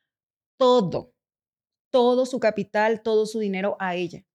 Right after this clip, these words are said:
Todo. Pero cuando te digo todo es todo, llegó conmigo con calzones y era todo lo que traía. Todo. Yo estaba así como que, ¿qué? Todo. Todo, todo, todo, todo, todo, todo.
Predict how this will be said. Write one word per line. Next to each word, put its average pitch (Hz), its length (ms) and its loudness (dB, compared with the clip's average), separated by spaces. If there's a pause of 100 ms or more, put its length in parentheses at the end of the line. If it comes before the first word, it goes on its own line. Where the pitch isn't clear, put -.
(580)
Todo. 247 380 4
Pero 220 100 4
cuando 220 180 4
te 233 120 4
digo 269 220 4
todo 285 340 4
es 277 120 -2
todo, 233 220 4
llegó 220 420 4
conmigo 269 380 4
con 247 200 2
calzones 220 640 2
y 214 100 2
era 214 140 2
todo 220 400 4
lo 208 80 4
que 185 100 -2
traía. 123 300 -6 (540)
Todo. 220 420 2 (320)
Yo 214 200 4
estaba 262 280 4
así 262 180 0
como 254 320 2
que, - 220 -4 (840)
¿qué? 302 520 4 (440)
Todo. 196 520 2 (640)
Todo, 240 420 4
todo, 269 460 2
todo, 254 360 2
todo, 254 320 4
todo, 262 320 2
todo. 214 500 2